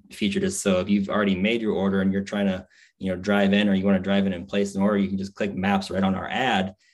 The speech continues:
And then it'll revert the user from our ad straight to their, you know, phone's map tool or app or whatever it may be,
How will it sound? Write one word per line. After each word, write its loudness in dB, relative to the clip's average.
And 2
then 4
it'll 4
revert 0
the -4
user -2
from -2
our 0
ad -2
straight -6
to -4
their, 2
you -2
know, 2
phone's 0
map -4
tool 2
or 2
app -2
or -2
whatever 0
it 0
may 2
be, -4